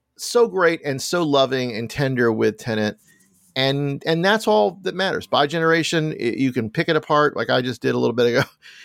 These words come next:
You can, you can think it's ridiculous. You can, i-, whatever reactions people are having, I'm sure they're having kittens about this. But at the end of the day, it's about trauma. It's about healing from trauma. It's about knowing when to take a break.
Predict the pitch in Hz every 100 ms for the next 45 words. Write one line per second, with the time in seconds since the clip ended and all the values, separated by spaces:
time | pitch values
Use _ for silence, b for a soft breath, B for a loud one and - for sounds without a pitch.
0 | B 131 160 165 170 143 127 135 165 156
1 | 139 180 165 - 147 147 151 143 135 139
2 | 131 123 120 101 113 127 190 190 180 156
3 | 127 131 131 - 123 127 120 110 113 98
4 | 92 87 123 110 107 90 85 - 104 101
5 | 87 - - - b b b b b _
6 | - 139 147 165 180 156 165 151 123 107
7 | - 127 123 120 113 101 110 101 117 151
8 | 143 135 120 123 117 113 110 - 113 107
9 | 104 113 120 127 117 113 113 117 b b
10 | b 131 135 110 - 95 104 202 -